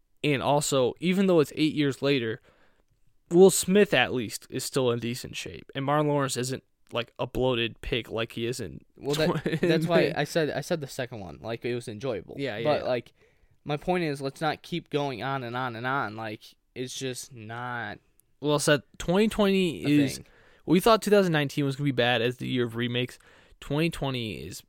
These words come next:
Speaker 1: turning out, at least with the movies that we see coming out, are all either sequels or remakes, pretty much.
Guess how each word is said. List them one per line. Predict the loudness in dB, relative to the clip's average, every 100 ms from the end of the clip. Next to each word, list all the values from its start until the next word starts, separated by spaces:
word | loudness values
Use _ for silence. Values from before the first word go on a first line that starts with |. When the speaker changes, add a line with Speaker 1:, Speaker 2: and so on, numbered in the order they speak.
| _ _ _ _ _ _
Speaker 1:
turning | -6 -4 -2 -2
out, | 0
at | 2
least | 2 0
with | -2
the | 0
movies | 2 2 0
that | -2 -2
we | -6
see | -4 -6 -4
coming | -2 -2
out, | -2 -2
are | -2
all | 0 4 4
either | 4 2 0
sequels | -2 -4 0 0 2
or | -2
remakes, | -4 -8 -10 -14
pretty | -10 -8 -8
much. | -12 -14 -16